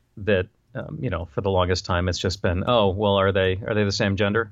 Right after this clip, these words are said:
Oh, over there in the gay, gay section." It's like, well,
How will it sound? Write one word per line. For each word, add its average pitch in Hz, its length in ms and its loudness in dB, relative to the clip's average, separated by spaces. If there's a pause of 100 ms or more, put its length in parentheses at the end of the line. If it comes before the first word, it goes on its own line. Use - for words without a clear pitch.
Oh, 104 200 -2
over 110 160 2
there 104 120 4
in 101 60 2
the 95 80 -2
gay, 95 260 2 (300)
gay 90 140 -2
section." - 340 -8
It's - 100 -20
like, 104 120 -12
well, 127 260 2